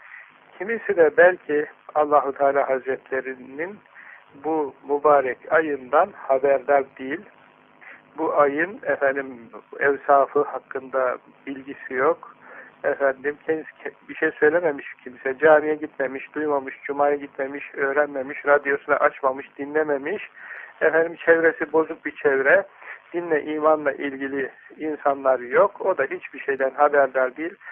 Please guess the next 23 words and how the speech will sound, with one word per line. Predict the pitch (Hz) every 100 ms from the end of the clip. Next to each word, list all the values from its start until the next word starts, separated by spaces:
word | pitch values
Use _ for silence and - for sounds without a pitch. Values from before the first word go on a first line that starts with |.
| - -
Ramazan | 160 185 180 180 180
mı, | 165 135 131
değil | 160 180 190
mi? | 175 147 127
Muhiti | 143 156 180 175 170
de | 156
böyle | 147 147 139
Müslümanların | 147 - 156 147 151 147 147 131 - - - -
çok | 160 156
olduğu | 156 143 139 131
bir | 143
mühit | 139 139 135 _
değilse, | 160 160 131 - 160 190 -
İslami | - 139 - - 143 147 156
yaşantının | 147 - 143 131 139 135 131
olmadığı | 156 143 131 127 123
bir | 143
muhitse, | 143 135 127 - 190 214 - - _ _
hiç | 240 247 214 202 - - - _ _ _ -
şeyden | 156 156 151
haberi | 143 143 143 131 -
olmadan, | 160 143 127 131 190 214 _ _ - - _
efendim, | 156 143 135 131 160